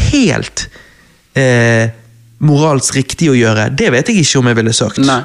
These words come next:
Speaker 1: Sant?
Speaker 2: Nei, men la oss si at man, man går
Speaker 1: For
Speaker 2: inn
Speaker 1: du
Speaker 2: i
Speaker 1: har,
Speaker 2: en,
Speaker 1: for du har
Speaker 2: eh,
Speaker 1: ennå, for du har aldri,
Speaker 2: mm.
Speaker 1: for du har aldri gitt det barnet en sjanse.
Speaker 2: Nei, du har, nei.
Speaker 1: Du tok fra han den eneste sjansen han hadde. Og den sjansen kunne
Speaker 2: Men det er en
Speaker 1: resultert i
Speaker 2: sjanse,
Speaker 1: noe.
Speaker 2: den,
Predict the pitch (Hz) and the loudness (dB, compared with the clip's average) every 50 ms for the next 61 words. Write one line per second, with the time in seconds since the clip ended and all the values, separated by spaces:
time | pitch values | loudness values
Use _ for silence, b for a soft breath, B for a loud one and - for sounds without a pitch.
0 | - - - - - - 127 117 - - - - _ _ _ _ - 180 185 185 | -8 -16 -12 -10 -4 -2 -2 -2 -4 -6 -12 -14 _ _ _ _ -2 0 0 2
1 | 190 190 185 190 190 190 190 185 180 170 - - 196 185 170 156 147 151 135 120 | 2 2 2 2 2 2 2 2 2 2 0 0 0 0 0 2 0 0 -2 -2
2 | 143 156 156 147 143 147 156 151 156 151 151 156 156 156 156 - 180 196 - - | 0 0 0 0 0 0 0 0 2 2 2 2 2 2 2 2 2 2 2 2
3 | - - - - 202 - - 202 208 214 175 - 165 - - 196 196 - 180 185 | 2 2 2 2 2 2 2 2 2 2 2 0 0 0 0 0 2 2 2 2
4 | 135 - - 131 131 - 180 196 190 - 180 185 196 202 185 170 180 - - - | 2 2 0 0 0 0 0 0 2 2 2 0 2 2 2 0 0 -2 -2 -4
5 | 156 147 143 143 143 135 127 117 113 - 110 120 123 - - - - - - 143 | -2 -2 0 0 0 0 0 0 -2 -2 -2 -2 -2 -4 -6 -8 -12 -10 -4 -2
6 | 147 143 135 135 143 147 151 156 - 151 165 151 120 101 107 - - 175 175 - | 0 0 2 2 2 2 2 0 0 -2 -2 -2 -2 -4 -6 -6 -2 -2 -2 0
7 | - 196 - - - 277 269 - 107 104 113 101 127 143 147 - - 139 - 135 | 0 0 0 0 -2 0 0 0 0 0 0 2 2 2 0 0 0 0 0 -2
8 | 127 127 - 139 113 113 131 - - - B B B B B B - 160 185 196 | -2 0 -2 -2 -2 -2 -2 -4 -6 -6 B B B B B B -2 0 0 2
9 | 175 - - 160 160 160 - 190 165 - - _ _ _ _ _ - - - - | 0 0 0 0 -2 0 0 0 0 -2 -4 _ _ _ _ _ -8 -6 -4 -2
10 | - 208 190 180 190 202 214 220 190 185 - - 180 202 190 170 170 165 170 175 | 0 2 4 4 4 4 2 2 2 2 0 0 0 0 0 0 0 0 0 0
11 | 170 143 135 131 - 175 170 165 156 | 0 0 2 0 2 2 0 0 -2